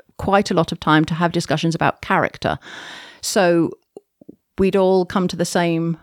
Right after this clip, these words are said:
conclusions on each, on the characters. So I let them play about with it on the stage. And if it didn't work, I told them that. But I didn't force anything on them.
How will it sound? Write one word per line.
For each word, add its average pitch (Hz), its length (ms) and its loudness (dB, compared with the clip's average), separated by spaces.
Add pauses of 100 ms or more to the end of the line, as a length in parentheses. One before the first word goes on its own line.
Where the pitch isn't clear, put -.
conclusions 202 600 2
on 151 280 2 (140)
each, - 360 -4 (200)
on 175 140 2
the 165 60 -2
characters. 156 540 0 (120)
So 190 640 0 (420)
I 185 160 2
let 190 220 0
them 180 340 0 (280)
play 170 220 2
about 175 220 2
with 165 120 2
it - 220 0 (220)
on 160 160 -2
the 165 80 -4
stage. - 500 -4 (440)
And 175 120 2
if 165 200 -2 (400)
it - 200 -4 (360)
didn't 160 340 0 (260)
work, 170 640 -2
I 175 220 0 (180)
told 180 240 -4
them 180 120 -4
that. - 320 -6 (200)
But 185 140 0
I 175 180 2
didn't 170 680 0 (380)
force 170 420 0
anything 143 360 2
on 123 180 2
them. 143 200 -4